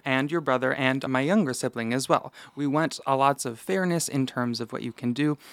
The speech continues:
but they were very good at encouraging me to explore interests like this and seeing if they could turn into something. And there were opportunities that presented themselves, such as local internships, local job offers, things like that,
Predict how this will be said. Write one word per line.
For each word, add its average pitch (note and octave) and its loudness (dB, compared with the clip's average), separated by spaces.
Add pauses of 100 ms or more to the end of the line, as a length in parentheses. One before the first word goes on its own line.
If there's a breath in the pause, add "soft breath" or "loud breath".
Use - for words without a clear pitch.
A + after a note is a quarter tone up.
(160 loud breath)
but C#3 -2
they C#3 4
were C#3 4
very D3+ 4
good B2 -2
at A#2+ -2
encouraging C3 0
me B2 0 (220 loud breath)
to - -4
explore G3+ 2
interests C#3 0
like B2 0
this C3 -4 (240 loud breath)
and C#3 0
seeing C3+ -2
if C3+ -4
they C#3 -4
could C#3 -8
turn G#3 0
into B3 2
something. A#2+ -2
And C#3+ -2
there E3+ 2
were G3 4
opportunities B2 0
that B2 2
presented A#2 0
themselves, A#2 -2 (220 loud breath)
such B2+ -4
as A#2 0 (200 soft breath)
local B2+ -8
internships, F3+ 0
local B2+ 2 (840)
job C#3+ 6
offers, C#3 2 (240 loud breath)
things E3 0
like D3 0
that, C3 -4